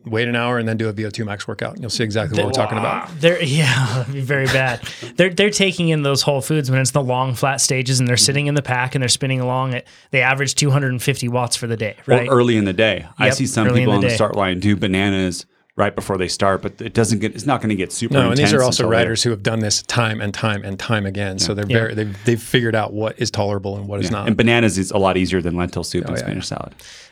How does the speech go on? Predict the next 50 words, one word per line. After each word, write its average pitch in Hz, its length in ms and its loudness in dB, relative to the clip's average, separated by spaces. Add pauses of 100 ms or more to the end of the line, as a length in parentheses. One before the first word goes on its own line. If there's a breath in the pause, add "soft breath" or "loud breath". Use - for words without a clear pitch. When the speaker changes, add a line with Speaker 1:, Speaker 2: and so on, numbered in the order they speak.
Speaker 2:
The 156 220 2
one 175 260 2
thing 180 240 2
that 160 100 4
I 143 60 2
can 143 200 -2
think 147 240 0
of 139 140 2
is 131 160 2
if 139 120 -4
you're 214 100 6
doing, 185 300 4
like, 143 160 2
a 127 40 2
rare 127 260 4
event 123 340 -2
like, 117 280 -2
uh, 117 220 0
Trans 143 320 0
Provence, 127 500 -2
which - 160 -6
I 117 60 -10
guess 117 160 -4
doesn't 120 240 -2
exist 117 320 -2
anymore, 113 240 -8
so, 117 140 -4
like, 110 260 -4
uh, 110 80 -4
you 120 180 -6
could 120 140 -8
be 117 100 -2
doing, 117 420 -2
uh, 113 460 -6
Trans 139 300 -2
Cascadia. 117 640 -2
Those 160 220 4
are, 160 60 2
like, 135 260 0 (340 soft breath)
point 175 300 0
to 165 100 0
point 135 440 -4 (580)
six 160 320 2
days, 127 680 0
and 135 200 0
you 156 140 4
may 139 280 4
ride 120 380 -2
for 120 180 -6
hours 117 720 -2